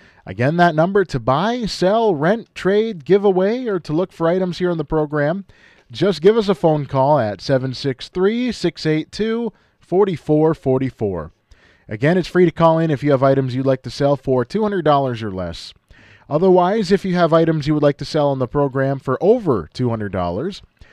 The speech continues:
or perhaps you have a long list of items, maybe you just don't have time to call Tradio, maybe you're a bit radio shy, well, you can take out a Tradio paid for, which is essentially a classified ad on the radio.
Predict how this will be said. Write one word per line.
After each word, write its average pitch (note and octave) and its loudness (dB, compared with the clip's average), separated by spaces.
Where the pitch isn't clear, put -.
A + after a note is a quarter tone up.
or F3 4
perhaps F#3 0
you D#3 2
have E3+ 4
a D3+ 4
long D#3+ 4
list F3 0
of D3+ 2
items, G3+ 0
maybe D3+ -2
you D#3 -6
just D3 -6
don't D3+ -2
have C3+ 0
time C#3 0
to B2+ -6
call C3 2
Tradio, D3+ 2
maybe G3 0
you're F#3+ 2
a F3+ 2
bit F3 2
radio F3 4
shy, F#3 2
well, A#2 -2
you B2+ -2
can B2+ -8
take D3 -2
out D3+ 4
a C3 2
Tradio C#3+ -4
paid C#3 -2
for, C#3+ -2
which D3 -2
is C#3 -2
essentially E3 -4
a A#2 -4
classified D3+ -2
ad C3+ 4
on D#3+ 4
the C3 0
radio. A#2 -2